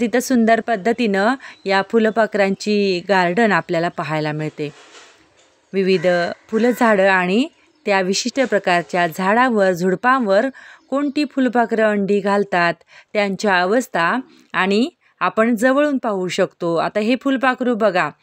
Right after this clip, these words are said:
मायेनं स्पर्श करणारं आणि अतिशय सुंदर असं फुलपाखरू हातावरती बसलेलं आपल्याला पाहायला मिळते. तर अशा फुलपाखरांच्या आणि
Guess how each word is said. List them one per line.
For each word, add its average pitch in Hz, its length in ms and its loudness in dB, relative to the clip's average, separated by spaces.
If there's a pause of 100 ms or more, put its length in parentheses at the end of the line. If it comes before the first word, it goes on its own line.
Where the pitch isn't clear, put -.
(260)
मायेनं 185 500 0
स्पर्श 220 400 -2
करणारं 196 640 0 (460)
आणि 180 580 -4
अतिशय 202 640 -2 (300)
सुंदर 208 380 2
असं 202 260 0
फुलपाखरू 202 680 -2 (400)
हातावरती 190 680 -2
बसलेलं 175 440 -2
आपल्याला 170 260 -4
पाहायला 165 420 -4
मिळते. 151 400 -10 (1000)
तर 214 140 0
अशा 190 320 0
फुलपाखरांच्या 196 960 -2
आणि 175 420 -2